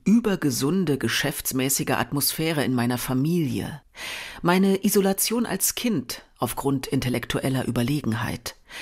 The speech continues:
Mein selbstsüchtiger, selbstschützender Hass gegen Bevormundung.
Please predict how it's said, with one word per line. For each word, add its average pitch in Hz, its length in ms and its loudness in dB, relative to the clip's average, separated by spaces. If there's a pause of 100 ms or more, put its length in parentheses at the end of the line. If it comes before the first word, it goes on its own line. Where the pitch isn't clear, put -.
(360)
Mein 175 440 2
selbstsüchtiger, 170 1200 0
selbstschützender 139 1300 -2
Hass - 320 0
gegen 139 260 -2
Bevormundung. 110 960 -2